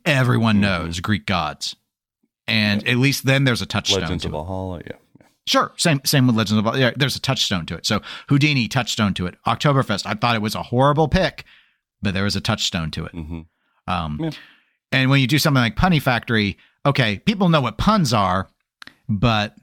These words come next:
Speaker 1: do you have a touchstone to it? I don't know. I guess we'll see when, if people, like, if they're, like, masters o-, of the dad joke who,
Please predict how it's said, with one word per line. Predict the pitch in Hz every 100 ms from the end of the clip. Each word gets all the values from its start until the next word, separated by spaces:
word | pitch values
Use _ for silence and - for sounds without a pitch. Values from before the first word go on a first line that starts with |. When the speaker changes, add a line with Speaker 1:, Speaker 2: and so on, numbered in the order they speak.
| _ 131
Speaker 1:
do | 113
you | 120
have | 95
a |
touchstone | - 120 - 143 147
to | 180
it? | -
I | 131
don't | 123
know. | 110 82
I | 82
guess | 92 -
we'll |
see | 98 101
when, | 90 87 -
if | 101
people, | - 104 98 90 92
like, | 90 85
if | - 95
they're, | 95 104 101
like, | 104 98 - -
masters | 120 120 120 123 123 - 123 113 107 -
o-, | 110 120
of | 120 98 87
the | 110
dad | 117 113 104
joke | - 95 90 -
who, | 101 90